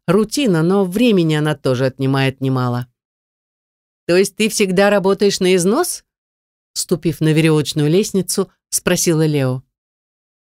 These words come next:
Вик замер рядом, активно шевеля крыльями. «Да,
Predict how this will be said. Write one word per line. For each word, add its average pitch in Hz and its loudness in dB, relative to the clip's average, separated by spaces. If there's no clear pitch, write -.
Вик 147 -2
замер 143 0
рядом, 185 0
активно 175 -2
шевеля 170 0
крыльями. 127 -2
«Да, 160 -4